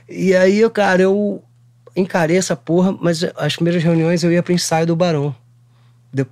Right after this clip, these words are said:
é, é, eu cheguei lá, almocei, e falei, "Posso assistir uma reunião?" Tem que entrar no programa, então faz o cheque aí, tinha que pagar, né?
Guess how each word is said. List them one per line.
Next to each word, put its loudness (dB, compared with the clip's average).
é, -4
é, -4
eu -2
cheguei 0
lá, 2
almocei, 2
e -2
falei, -2
"Posso 2
assistir -2
uma 2
reunião?" 2
Tem 0
que 0
entrar 0
no 2
programa, -2
então -10
faz -2
o -6
cheque 0
aí, 2
tinha -4
que -10
pagar, -2
né? -6